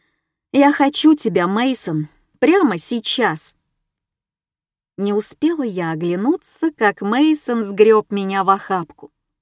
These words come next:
«Если моя девушка чего-то хочет, она это получит». Мне очень понравились слова про мою девушку. Я склонила голову на плечо Мейсону, когда он нёс меня в спальню.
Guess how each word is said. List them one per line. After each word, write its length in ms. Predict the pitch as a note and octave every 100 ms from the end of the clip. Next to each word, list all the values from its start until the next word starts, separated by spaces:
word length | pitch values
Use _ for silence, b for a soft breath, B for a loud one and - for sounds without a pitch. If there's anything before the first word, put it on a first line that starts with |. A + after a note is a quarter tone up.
| _ _ _
«Если 460 | C#3 D3+ E3+ - E3
моя 380 | E3+ E3 E3+ E3
девушка 680 | D#3 G3 F#3+ D#3+ - -
чего-то 440 | D3 F#3+ G3+ G#3+ G#3+
хочет, 560 | - C4 A#3 - _ _ _ _ _ _ -
она 460 | - F#3+ C#4 D#4
это 320 | A3 F#3 - G3+
получит». 920 | A3+ A3+ A#3+ C#4 C#4+ - - _ _ _ _ _ _ _ _ -
Мне 300 | G3+ G#3+ G#3
очень 360 | C#4 D#4+ - A#3+
понравились 680 | G3+ F3 F#3+ D4 B3 A3+ A3
слова 440 | - F3 D#3+ G3
про 220 | G#3+ G3
мою 340 | F3+ F3 F3 F3
девушку. 680 | E3 F3 D3+ D#3 - - _ _ _ _
Я 220 | A3+ G3
склонила 480 | F#3 G3 F#3+ F#3 F3
голову 480 | E3+ A#3+ D#4 C#4+ C4
на 120 | A3+
плечо 360 | E3+ E3+ - E3
Мейсону, 680 | D#3+ G3 D#4 E4 A#3 A#3 A#3+ b b b
когда 380 | - G3 F#3 F3
он 200 | F3 F3+
нёс 300 | A3+ E4 -
меня 320 | F#3+ D#3 D#3+
в 80 | E3
спальню. 600 | - - E3+ D3+ D#3+ F3